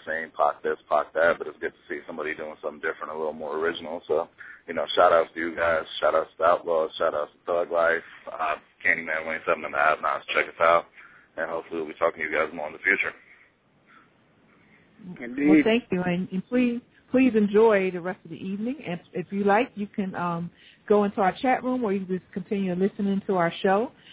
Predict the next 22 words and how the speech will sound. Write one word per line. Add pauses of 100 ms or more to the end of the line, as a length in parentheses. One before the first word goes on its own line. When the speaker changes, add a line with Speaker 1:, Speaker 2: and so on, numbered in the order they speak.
(200)
Speaker 3:
Um, (120)
we're
gonna
go
ahead
and
play,
uh,
another
song
by
Tupac. (160)
Um,
actually,
we're
gonna
start
off
with
the
one
that